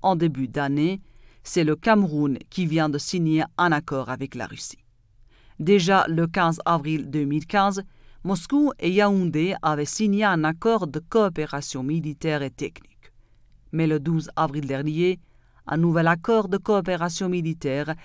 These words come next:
a été ratifié discrètement entre le Cameroun et la Russie.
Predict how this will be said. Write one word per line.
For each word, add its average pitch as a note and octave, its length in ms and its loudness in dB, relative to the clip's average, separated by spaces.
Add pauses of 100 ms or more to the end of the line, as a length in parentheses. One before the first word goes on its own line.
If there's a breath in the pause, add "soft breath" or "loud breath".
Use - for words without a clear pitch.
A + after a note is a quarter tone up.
(180 loud breath)
a F#3+ 220 4
été F#3+ 240 -2
ratifié D3+ 560 -4
discrètement E3 880 -4 (300 loud breath)
entre D3+ 340 -4
le C3+ 120 -4
Cameroun D#3+ 640 0
et D3 80 -6
la C3+ 120 -8
Russie. - 340 -16